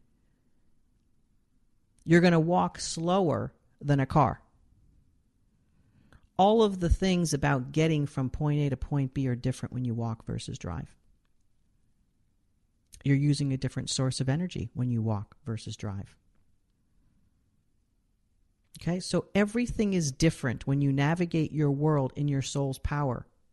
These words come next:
versus when you navigate the world in fear,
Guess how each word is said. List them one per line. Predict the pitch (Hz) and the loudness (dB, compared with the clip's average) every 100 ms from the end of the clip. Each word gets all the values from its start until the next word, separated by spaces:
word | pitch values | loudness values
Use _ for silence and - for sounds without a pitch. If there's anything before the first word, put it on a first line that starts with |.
| _ _ _ _ _ _ _ _ _ _ _ _ - | _ _ _ _ _ _ _ _ _ _ _ _ 0
versus | 156 160 - 151 | 4 4 2 0
when | 151 147 | 2 2
you | 147 | 2
navigate | 139 143 156 156 147 143 | 2 2 0 0 -2 -2
the | |
world | 131 143 147 135 117 - | -4 -2 0 0 -2 -4
in | 143 127 | -4 -4
fear, | - 151 139 127 | -4 -2 0 -2